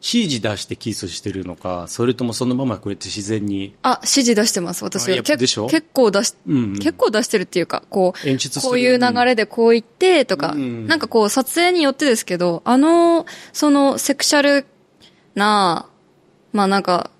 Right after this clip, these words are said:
Speaker 2: キスし合ってるとか、そういうのを撮ってたシリーズ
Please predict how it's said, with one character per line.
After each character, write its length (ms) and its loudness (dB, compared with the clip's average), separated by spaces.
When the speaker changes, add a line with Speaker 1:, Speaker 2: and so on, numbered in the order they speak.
Speaker 2:
キ 120 -4
ス 200 -2
し 280 0
合 80 4
っ 40 -4
て 220 -2
る 100 -2
と 120 -6
か、 400 0
そ 220 0
う 60 4
い 180 4
う 40 2
の 500 4
を 240 2
撮 120 2
っ 60 0
て 320 -2
た 480 0
シ 220 2
リ 200 2
ー 40 -4
ズ 300 0